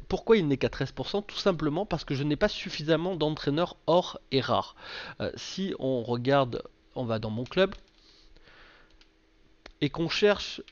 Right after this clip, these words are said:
les, euh, entraîneurs, hop, pardon, personnels, entraîneurs, vous remarquez que je n'ai pas suffisamment pour pouvoir. En gros, ça prend en compte les entraîneurs or.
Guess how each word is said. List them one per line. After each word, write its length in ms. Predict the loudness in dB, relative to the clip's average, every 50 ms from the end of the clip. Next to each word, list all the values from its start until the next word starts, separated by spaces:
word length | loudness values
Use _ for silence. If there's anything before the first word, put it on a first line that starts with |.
| -12 -4
les, 360 | -2 0 4 4 4 4 2 -2 -4 -4
euh, 240 | -2 -2 -2 -4 -4
entraîneurs, 680 | -6 -6 -6 -4 -4 -2 -2 0 -2 -2 -4 -6 -10 -10
hop, 120 | -10 -10 -10 _ _ _ -6
pardon, 260 | -6 -4 -4 -4 -6
personnels, 580 | -4 -6 -8 -6 -4 -2 2 4 4 4 4 0 -10 -16 _ -20 _ _ _ -20 _ _ _ _ _ _ _ _ _ _ _ -12 -12
entraîneurs, 540 | -12 -10 -6 -4 0 2 2 2 0 -2 -14 -16 -14 -10 -6 -6 -4 -2
vous 140 | 2 4 6
remarquez 420 | 8 8 8 6 6 2 2 2
que 80 | 2 0
je 100 | 0 2
n'ai 140 | 4 4 4
pas 160 | 4 2 2
suffisamment 720 | 0 -2 -4 -4 -6 -4 -4 -2 2 4 4 4 4 0 -2
pour 220 | -2 -4 -6 -6
pouvoir. 420 | -6 -10 -8 -4 -2 -2 -2 -4 -6 -16 -16 -14 -14 -14 -6 0
En 180 | 4 4 4 4
gros, 440 | 4 2 4 6 6 6 4 2 -4
ça 220 | -6 2 2 2 4
prend 320 | 4 4 4 4 4 4
en 40 | 2
compte 520 | -4 -8 -6 -2 0 0 0 -2 -4 -8 -2 0
les 320 | 2 4 4 4 4 2
entraîneurs 560 | 0 -2 0 0 0 2 2 0 0 -2 -10 _ 2
or. 340 | 6 6 6 6 4 -2 -18